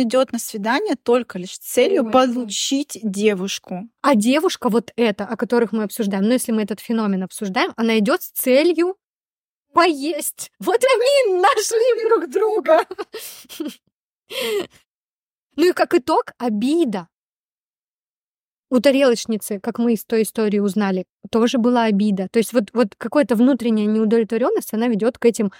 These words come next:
Speaker 2: отношениям дашь на дашь.
Speaker 1: Желание отомстить.
Speaker 2: Да.
Speaker 1: Ух.
Speaker 2: Это и у инцелов тоже, тоже. Вон ск-,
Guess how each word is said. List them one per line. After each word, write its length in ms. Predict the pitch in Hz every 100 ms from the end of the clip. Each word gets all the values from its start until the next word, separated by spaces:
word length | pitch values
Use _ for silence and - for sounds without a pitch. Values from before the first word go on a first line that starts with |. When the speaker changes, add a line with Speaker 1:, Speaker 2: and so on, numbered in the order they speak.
| _
Speaker 2:
отношениям 760 | 208 226 202 254 302 294 202 - _ _
дашь 360 | 226 226 262 -
на 140 | 220
дашь. 480 | 185 170 170 - - _ _ _
Speaker 1:
Желание 520 | 233 233 214 240 240
отомстить. 640 | 208 196 196 - 226 240 _ _ _ _ _ -
Speaker 2:
Да. 320 | 196 196 240 - _ _ _ _ _ -
Speaker 1:
Ух. 180 | 247
Speaker 2:
Это 180 | 254 240
и 140 | 254 247
у 120 | 247
инцелов 540 | 302 330 - 285 254 -
тоже, 580 | 262 247 247 190 190 185 _
тоже. 420 | 226 262 240 202 - _ _
Вон 440 | 214 269 262 226 196
ск-, 320 | - -